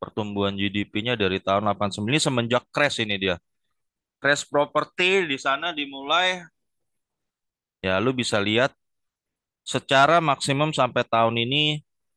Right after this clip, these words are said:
hanya naik tiga puluh persen, bahkan tiga puluh empat persen. Ini dari tahun delapan sembilan loh, guys, ya. Ya, guys, ya. Sempat turun lama. Ini, ini waktu itu masuk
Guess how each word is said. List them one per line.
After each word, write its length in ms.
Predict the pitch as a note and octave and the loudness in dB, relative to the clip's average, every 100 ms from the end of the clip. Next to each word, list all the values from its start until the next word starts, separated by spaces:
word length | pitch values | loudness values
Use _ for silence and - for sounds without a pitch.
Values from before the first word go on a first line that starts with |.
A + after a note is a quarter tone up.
| _ G#2+ | _ -4
hanya 240 | G#2 G#2 | -2 -2
naik 160 | A2+ A#2 | -2 -2
tiga 180 | G#2+ G2+ | 0 0
puluh 160 | A2 G2+ | 0 -2
persen, 320 | G#2 A2 G2+ | -2 -2 0
bahkan 240 | G2 A#2+ - | 0 -2 -4
tiga 160 | B2 A2 | -2 -2
puluh 160 | A2 | -2
empat 160 | G#2+ A2 | -2 -4
persen. 320 | G#2+ - G2+ | -4 -4 -2
Ini 220 | A#2+ D#3+ | 0 0
dari 240 | D3+ A2 A2+ | 2 2 4
tahun 180 | D3+ D#3 | 4 4
delapan 220 | A#2+ A2+ | 2 0
sembilan 320 | A2+ A2+ D3 | 0 0 2
loh, 120 | A2 F#2 | 0 -2
guys, 160 | G2 | -2
ya. 120 | A2 A2 _ _ _ _ _ _ _ _ _ _ - | -2 -6 _ _ _ _ _ _ _ _ _ _ -10
Ya, 100 | G2 | -4
guys, 380 | F#2+ G#2 - _ | -2 -4 -6 _
ya. 240 | F2+ F#2 - _ _ _ _ | -8 -8 -12 _ _ _ _
Sempat 400 | - C3+ D3+ E3+ | -6 -4 -2 -2
turun 320 | D#3 C#3+ C#3+ | 2 2 4
lama. 320 | C3+ C#3 B2+ | 4 4 2
Ini, 240 | G#2+ C3+ D3 | 2 0 0
ini 80 | D3 | 0
waktu 240 | C3 B2 | 0 0
itu 80 | C#3 | -2
masuk 340 | C3 A#2+ A2+ | -2 0 0